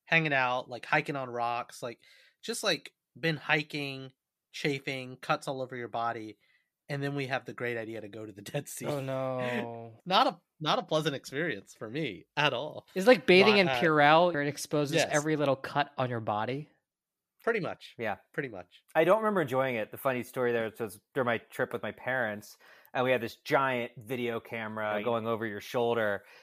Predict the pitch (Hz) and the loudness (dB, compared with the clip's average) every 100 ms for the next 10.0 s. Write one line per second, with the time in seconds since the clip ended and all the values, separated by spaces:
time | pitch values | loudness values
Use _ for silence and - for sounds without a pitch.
0 | - 127 113 110 131 120 113 - 117 117 | -10 -8 -6 -4 0 0 -2 -8 -6 -4
1 | 117 117 104 - 180 196 196 165 127 127 | -4 -6 -12 -6 0 2 2 0 0 -2
2 | - 120 120 123 110 143 147 131 120 113 | -2 -6 -6 -8 0 2 2 0 -4 -6
3 | - 143 131 120 110 - 123 113 113 - | -10 -8 -2 -2 -2 -2 0 0 -6 -6
4 | 123 - 156 156 139 131 127 - _ _ | -12 -6 -4 -2 -2 0 -2 -4 _ _
5 | - 151 180 185 170 156 151 135 156 143 | -6 2 6 8 6 4 0 -8 -2 4
6 | 156 151 156 139 - 113 - 185 165 127 | 4 4 0 0 -4 -12 -6 -2 0 2
7 | 131 - - 147 175 190 170 156 196 233 | 0 -4 -8 2 6 6 6 2 4 4
8 | 190 190 202 - - 143 160 180 - 175 | 6 6 4 0 -2 2 4 4 4 0
9 | 175 135 - 131 120 147 123 139 127 | 0 -4 -4 -6 -4 -6 -4 0 0